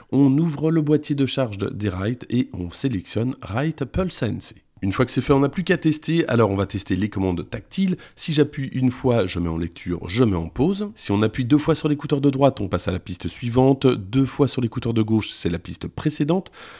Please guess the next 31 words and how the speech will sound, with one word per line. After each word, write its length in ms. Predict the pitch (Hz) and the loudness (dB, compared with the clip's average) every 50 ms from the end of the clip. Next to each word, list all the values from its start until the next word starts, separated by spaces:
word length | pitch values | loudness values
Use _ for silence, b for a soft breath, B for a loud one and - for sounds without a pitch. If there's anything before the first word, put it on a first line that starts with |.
| B B - | B B 2
Euh, 240 | 110 110 107 107 | 4 4 4 4
alors 260 | 107 107 113 110 107 - - _ _ - | 4 2 2 0 0 -2 -8 _ _ -18
ça 260 | - - - - 123 123 | -14 -4 0 2 4 6
marche 400 | 131 143 147 143 - - - 123 | 6 4 4 2 0 -4 -4 -4
plus 460 | 117 - _ - - 156 160 147 147 | -4 -4 _ -8 -4 -2 -2 0 0
ou 80 | 147 | 4
moins 180 | 147 143 139 139 | 6 6 6 6
bien, 380 | 127 127 143 147 156 160 160 156 | 6 6 4 6 6 4 4 2
je 80 | - | 0
suis 100 | - - | -2 -2
obligé 220 | 117 110 110 123 120 | -4 -2 0 0 0
de 80 | 110 | 0
maintenir 500 | 95 98 113 139 143 143 - 139 143 135 | 0 2 2 0 0 0 0 0 2 2
en 80 | 117 101 | 0 0
fait 280 | - - 120 - - | -2 -2 -2 -2 -4
souvent 340 | 95 - - 113 113 120 120 | -6 -6 -8 -6 -4 -2 0
le, 300 | 113 101 95 92 92 90 B B B B B | 0 2 2 0 -2 -4 B B B B B
les 180 | - 92 92 95 | -6 -4 -2 -2
écouteurs 460 | 92 - - 92 - - 131 135 131 | -4 -4 -4 -6 0 2 2 2 2
pour 160 | - - - | 0 -6 -8
que 60 | - - | -4 -4
ça 100 | 95 92 | -6 -6
fonctionne. 460 | - 95 90 - - 117 123 131 123 B B B B B B B B | -4 -6 -8 -4 -2 0 0 0 -2 B B B B B B B B
Faut 280 | - - - - - 113 | -16 -16 -10 -8 -8 -6
prendre 260 | - - 160 156 131 | 0 4 6 6 8
le 80 | 113 107 | 6 4
coup 240 | - - 123 120 | 2 -2 -2 -2
en 60 | 107 101 | 0 0
fait, 340 | - - 117 120 - - - - | 0 0 0 -2 -4 -10 -20 -12
mais 160 | - 117 - - | -10 -10 -10 -8
bon. 140 | 104 104 | -10 -12